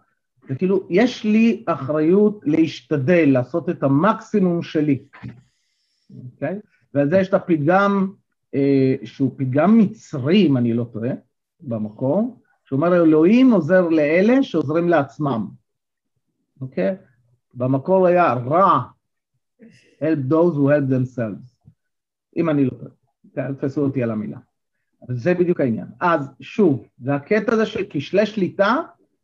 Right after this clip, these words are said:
אני מרגיש שאני בשליטה, שזה כאילו, אה,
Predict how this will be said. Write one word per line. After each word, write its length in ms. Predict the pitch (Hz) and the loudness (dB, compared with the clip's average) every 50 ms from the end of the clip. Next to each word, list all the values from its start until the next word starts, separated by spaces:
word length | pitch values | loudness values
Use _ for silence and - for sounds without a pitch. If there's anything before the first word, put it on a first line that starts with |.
| _ _ _ _ _ _ _ _ - | _ _ _ _ _ _ _ _ 0
אני 180 | 170 185 190 | 2 4 4
מרגיש 420 | 185 180 170 139 139 214 247 226 - | 4 4 4 2 2 2 2 2 2
שאני 200 | 254 233 226 208 | 2 2 2 2
בשליטה, 920 | 220 220 - 220 214 208 - 220 208 214 214 214 214 208 208 208 208 208 202 | 0 0 0 0 -2 0 2 2 2 4 4 4 4 2 2 2 0 0 -2
שזה 220 | 208 - 185 170 - | -4 -4 -6 -8 -6
כאילו, 420 | - 196 185 185 185 180 - - | -2 0 2 2 4 2 0 0
אה, 200 | 156 151 143 - | -2 -2 -2 -2